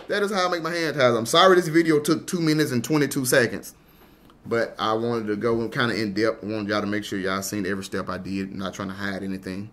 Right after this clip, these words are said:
But, um, I really thank y'all for watching. I really hate that I left my camera yesterday 'cause I wanted to,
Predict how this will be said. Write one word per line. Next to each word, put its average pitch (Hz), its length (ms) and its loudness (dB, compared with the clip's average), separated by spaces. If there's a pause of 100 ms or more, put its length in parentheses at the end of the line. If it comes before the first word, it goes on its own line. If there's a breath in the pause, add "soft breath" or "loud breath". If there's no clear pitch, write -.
(520 loud breath)
But, 107 160 0
um, 117 380 2 (1040)
I 107 60 -2
really 123 220 2
thank 127 200 -2
y'all 120 140 2
for 113 100 -6
watching. 120 320 0
I 165 40 -2
really 160 220 0
hate 131 180 0
that 120 100 4
I - 0 -
left 117 180 2
my 104 100 -4
camera 110 320 -2
yesterday 110 480 -2 (380 loud breath)
'cause 110 120 -6
I 107 40 0
wanted 110 380 -2
to, 90 140 -6